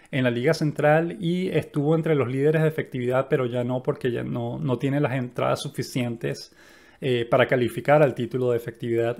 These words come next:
en este momento. La, cua-, en su próxima aper-, apertura ya volverá a esa lista. El mismo día, el mismo miércoles primero de julio, el dominicano Christopher Mercedes fue el abridor de los Gigantes de Yomiuri, lanzó cinco entradas y dos tercios, permitió siete hits,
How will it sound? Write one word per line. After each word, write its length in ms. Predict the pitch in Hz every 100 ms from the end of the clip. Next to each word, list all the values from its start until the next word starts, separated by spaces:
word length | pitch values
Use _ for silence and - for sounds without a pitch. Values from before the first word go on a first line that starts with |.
| 113
en 140 | 135
este 220 | 123 -
momento. 480 | 139 123 170 180 160
La, 400 | 127 120 127 151
cua-, 160 | - 135
en 100 | 113
su 100 | 123
próxima 400 | 120 - 151 139
aper-, 200 | 131 113
apertura 540 | - 127 127 - 127 127
ya 340 | 127 131 127 - - - -
volverá 440 | 143 131 120 117
a 40 | 120
esa 180 | 120
lista. 380 | 123 113 - - - - - - -
El 420 | 156 143 139 139
mismo 320 | 147 170 202
día, 200 | 180 185
el 80 | 180
mismo 200 | 165 175
miércoles 360 | 180 165 180 165
primero 340 | 156 143 160
de 140 | 165 147
julio, 500 | 156 151 156 165 -
el 240 | 160 156
dominicano 560 | 160 143 123 165 151 151
Christopher 440 | 156 156 151 143
Mercedes 720 | 123 113 160 165 170 165 156 147
fue 140 | 139
el 60 | 131
abridor 340 | 135 127 120
de 80 | 143
los 80 | 135
Gigantes 340 | 120 120 139
de 60 | 131
Yomiuri, 420 | 117 123 139 156
lanzó 260 | 135 -
cinco 360 | 127 - 190 190
entradas 340 | 160 160 147
y 40 | 143
dos 200 | 147 -
tercios, 380 | 143 139 147 143
permitió 380 | 127 117 143
siete 300 | 131 170 170 147
hits, 340 | 156 156 -